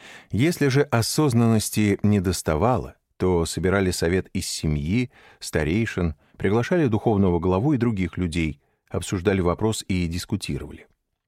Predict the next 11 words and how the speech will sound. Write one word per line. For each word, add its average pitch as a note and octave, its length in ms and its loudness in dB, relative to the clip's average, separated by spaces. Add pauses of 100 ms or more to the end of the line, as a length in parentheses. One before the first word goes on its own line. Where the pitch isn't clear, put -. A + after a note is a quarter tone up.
(560)
Предположим, F3 520 2
кто-то E3+ 240 0
говорит: G#2 600 0
«Думаю, F3 520 2
мне C#3 180 4
пора C#3 260 2
приступить A#2+ 880 -2
к - 40 -14
салекхане G#2+ 920 -2
или D#2 380 -2 (300)
прайопавесе». F#2+ 960 0